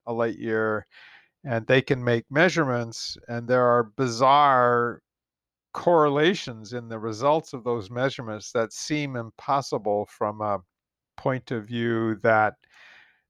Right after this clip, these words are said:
the thing Alice is going to measure has a value before she measures it. You can actually do an experiment to prove that that statement is not true, that, uh, this uncertainty does not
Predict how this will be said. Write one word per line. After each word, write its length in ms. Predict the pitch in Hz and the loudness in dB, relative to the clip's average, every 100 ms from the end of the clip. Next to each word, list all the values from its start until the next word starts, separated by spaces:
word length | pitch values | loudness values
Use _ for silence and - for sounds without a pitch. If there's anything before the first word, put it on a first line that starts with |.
| - | -2
the 120 | 113 | 2
thing 420 | - 160 139 131 | 2 4 2 2
Alice 420 | 123 127 131 120 | 2 4 4 2
is 140 | 120 - | -2 -6
going 300 | 135 123 117 | -4 -4 -6
to 160 | 143 | -10
measure 600 | 120 131 139 117 117 113 101 | -2 2 2 0 -4 -4 -6
has 400 | 117 120 120 101 | -2 0 0 -2
a 80 | 117 | -6
value 540 | 101 123 123 117 107 | 2 4 4 2 -4
before 380 | 101 110 131 120 | -10 -10 -4 -4
she 160 | - 113 | -4 -10
measures 400 | 107 110 101 92 | -8 -8 -10 -16
it. 120 | - - | -18 -14
You 140 | 123 | -14
can 160 | 151 147 | -6 -4
actually 380 | 185 - 135 123 _ | -4 -4 -12 -12 _
do 480 | - 131 160 175 160 | -4 0 0 0 -4
an 180 | 127 135 | -6 -6
experiment 920 | 135 - - 131 139 135 117 107 104 _ | -6 -10 -6 -2 0 0 -2 -8 -10 _
to 100 | 117 | -10
prove 560 | - - 147 135 120 117 | -10 -2 2 2 0 -4
that 200 | 110 - | -4 0
that 220 | 113 113 | 0 0
statement 480 | - 120 117 107 104 | -2 -4 -4 -6 -8
is 180 | 98 110 | -10 -4
not 280 | 107 110 - - | 0 0 -2 -12
true, 320 | 123 90 - _ - - _ _ - | -8 -8 -10 _ -20 -20 _ _ -6
that, 180 | 107 - - | -6 -4 -2
uh, 220 | 98 95 - _ | 0 0 -4 _
this 320 | 110 104 - 117 | -4 -2 -2 -2
uncertainty 720 | 123 139 - 175 139 127 117 | -4 0 4 4 2 -2 0
does 240 | 117 - | -2 -2
not 380 | 127 139 160 | 2 4 2